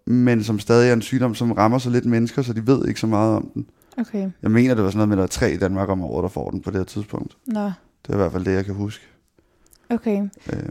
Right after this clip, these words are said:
Speaker 2: Men så, fordi jeg havde faktisk forstået det som, at du havde gået i lang tid og været bange for at dø, fordi du fik at vide, at du havde kræft, og du var så syg af de her ting, og så efter at have været så bange for det i lang tid, så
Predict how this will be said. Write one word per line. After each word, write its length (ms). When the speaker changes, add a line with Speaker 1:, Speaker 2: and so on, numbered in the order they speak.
Speaker 2:
Men 320
så, 280
fordi 300
jeg 80
havde 180
faktisk 260
forstået 380
det 120
som, 340
at 280
du 80
havde 240
gået 400
i 40
lang 300
tid 140
og 260
været 360
bange 300
for 120
at 200
dø, 180
fordi 360
du 100
fik 200
at 80
vide, 160
at 60
du 60
havde 140
kræft, 320
og 80
du 40
var 140
så 140
syg 160
af 140
de 120
her 100
ting, 320
og 80
så 80
efter 380
at 80
have 120
været 200
så 80
bange 380
for 140
det 120
i 20
lang 300
tid, 240
så 280